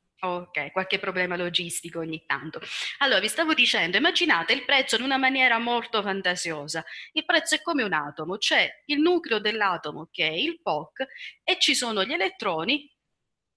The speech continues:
che girano attorno all'atomo. Nel nostro caso gli elettroni sono le oscillazioni che fa il prezzo. Il prezzo parte da questo livello e poi comincia a muoversi sotto la spinta dei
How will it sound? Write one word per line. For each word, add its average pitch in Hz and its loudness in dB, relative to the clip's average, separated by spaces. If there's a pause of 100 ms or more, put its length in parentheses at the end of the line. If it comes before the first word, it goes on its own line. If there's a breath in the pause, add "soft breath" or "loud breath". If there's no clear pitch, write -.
(140)
che 247 0
girano 185 0
attorno 170 -4
all'atomo. 160 -4
Nel 226 4
nostro 330 0
caso 180 0
gli 202 -6
elettroni 185 -2
sono 180 -4
le 262 -2
oscillazioni 185 0
che 151 -6
fa 151 -2
il 143 -8
prezzo. - -4
Il 269 -2
prezzo 202 0
parte 214 2
da 180 2
questo 202 -2
livello 196 2
e - 0
poi 190 -2
comincia 175 0
a 160 0
muoversi 156 -6
sotto 294 0
la 311 2
spinta 208 -2 (480 loud breath)
dei 233 2